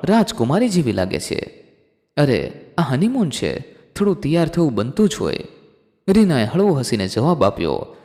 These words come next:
પણ અજયના મનમાં રમાબેનની ચેતવણી ગુંજી રહી હતી. અજાણી જગ્યાઓએ વધુ તૈયાર થવું નહીં,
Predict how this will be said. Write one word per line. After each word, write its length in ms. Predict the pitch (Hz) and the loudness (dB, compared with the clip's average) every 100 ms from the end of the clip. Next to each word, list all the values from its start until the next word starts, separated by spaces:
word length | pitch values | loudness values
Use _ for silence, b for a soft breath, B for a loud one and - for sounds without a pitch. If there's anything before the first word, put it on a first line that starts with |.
| B | B
પણ 100 | 139 | 0
અજયના 460 | - 147 151 120 95 | 2 2 2 2 0
મનમાં 720 | 92 120 135 95 - - - 170 | -2 -4 -4 -6 -8 -16 -2 2
રમાબેનની 560 | 220 185 117 110 101 | 4 4 2 0 -2
ચેતવણી 440 | 101 127 139 127 95 | -4 -2 0 -2 -2
ગુંજી 300 | 107 147 190 | -4 -2 -2
રહી 220 | 117 107 | -2 -4
હતી. 400 | 110 - 65 65 - _ _ _ _ _ _ _ - | -4 -6 -8 -12 -18 _ _ _ _ _ _ _ 2
અજાણી 340 | 170 165 123 | 4 6 4
જગ્યાઓએ 680 | 95 120 131 123 104 92 71 - - - | 0 -4 0 2 2 0 -2 -10 -12 2
વધુ 220 | 185 180 | 4 4
તૈયાર 320 | 147 120 95 | 2 0 0
થવું 320 | - 131 160 123 | -2 -2 0 -2
નહીં, 320 | 110 95 | -4 -8